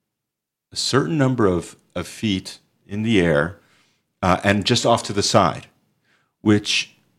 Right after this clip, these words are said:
which he considers to be consistent with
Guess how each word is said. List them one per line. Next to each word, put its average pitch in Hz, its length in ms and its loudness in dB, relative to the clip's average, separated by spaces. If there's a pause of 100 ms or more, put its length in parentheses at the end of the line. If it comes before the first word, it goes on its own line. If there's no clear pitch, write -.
(140)
which 113 220 -2
he 180 140 0
considers 123 580 2
to - 80 -4
be 92 180 2
consistent 92 720 0
with 85 460 2